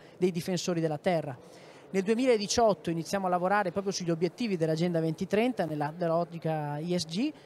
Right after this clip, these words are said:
e quindi diciotto ambassador per i diciassette obiettivi più uno, il Goal Zero, che diventa una matrice per Lavazza che tuttora è attiva e ha dato vita ai progetti che oggi vedrete. Il Goal Zero ha l'obiettivo di promuovere gli altri diciassette goal attraverso la metafora dell'arte e della cultura.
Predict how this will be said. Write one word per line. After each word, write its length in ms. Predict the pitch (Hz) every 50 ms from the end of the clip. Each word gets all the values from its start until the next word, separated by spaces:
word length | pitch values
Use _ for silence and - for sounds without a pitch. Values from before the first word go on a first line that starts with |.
| - - - - - -
e 80 | 196 -
quindi 400 | - 247 262 254 240 208 190 - - -
diciotto 480 | - 180 170 - 226 240 233 - 208
ambassador 640 | 190 202 202 208 220 208 - - 240 220 233 226 208
per 160 | - 190 175
i 60 | 185
diciassette 520 | 170 185 - 196 180 - - 226 214 -
obiettivi 520 | 185 185 247 247 - - 233 247 240 262 -
più 180 | - 202 190
uno, 380 | 170 156 156 151 160 160 156 - - -
il 100 | 190 180
Goal 220 | 202 208 202 170
Zero, 400 | 151 165 147 147 151 160 160 - - - - -
che 100 | - 208
diventa 380 | 196 220 214 247 240 - 202
una 120 | 190 185 196
matrice 480 | 226 220 - 247 254 226 - - 170
per 120 | - 185 190
Lavazza 460 | 240 254 220 190 190 190 - - 254
che 160 | - 196 -
tuttora 400 | - 202 - - 226 208 180 175
è 20 |
attiva 480 | 220 - - - 214 190 175 214 233 233 - - - - - - - - - - -
e 80 | -
ha 40 | 214
dato 240 | 196 220 214 - 247
vita 200 | 220 240 226 208
ai 80 | 185 165
progetti 500 | 214 220 196 175 208 202 202 - 202 -
che 100 | - 185
oggi 200 | 180 175 180 180
vedrete. 340 | 170 156 160 160 151 -
Il 60 | 180 185
Goal 220 | 196 247 254 226
Zero 400 | 165 196 226 226 233 247 269 277
ha 80 | - 190
l'obiettivo 480 | 190 185 180 208 233 - - 202 190 208
di 100 | 190 185
promuovere 460 | - 226 220 196 185 180 202 202 185
gli 80 | 180
altri 220 | 185 180 170 175 175
diciassette 480 | 160 - 165 156 - 202 - - 269
goal 200 | 196 185 170 196
attraverso 460 | 214 - - 185 180 190 185 - - 170
la 60 | 170
metafora 500 | 220 226 - - 156 156 - 202 190 180
dell'arte 460 | 190 202 180 156 151 160 160 - 185
e 20 |
della 200 | 165 160 156 151
cultura. 540 | 151 - 165 147 - - 151 143 131 131 131